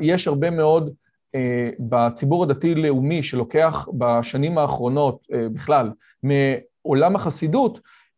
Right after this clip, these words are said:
איך שזה בא לידי ביטוי, אותם רעיונות של האדמו"ר הזקן, ש-, איך שהם באים לידי ביטוי בציבור הדתי-לאומי, אני חושב שעל זה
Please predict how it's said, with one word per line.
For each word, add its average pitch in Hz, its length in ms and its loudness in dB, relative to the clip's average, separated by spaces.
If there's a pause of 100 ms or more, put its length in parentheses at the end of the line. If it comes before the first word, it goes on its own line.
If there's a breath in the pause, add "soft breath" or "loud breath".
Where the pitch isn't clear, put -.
איך 247 380 0
שזה 160 640 0
בא 175 300 2
לידי 143 580 2
ביטוי, 147 420 0
אותם 220 380 2
רעיונות 170 480 2
של 123 320 -4
האדמו"ר 131 520 4
הזקן, 139 440 0 (340 loud breath)
ש-, - 180 -14 (140)
איך 220 200 2
שהם 180 280 0
באים 165 260 4
לידי 139 400 2
ביטוי 147 460 0
בציבור 131 460 -2
הדתי-לאומי, 175 720 0
אני 214 120 0
חושב 214 160 2
שעל 165 800 -2
זה 185 380 2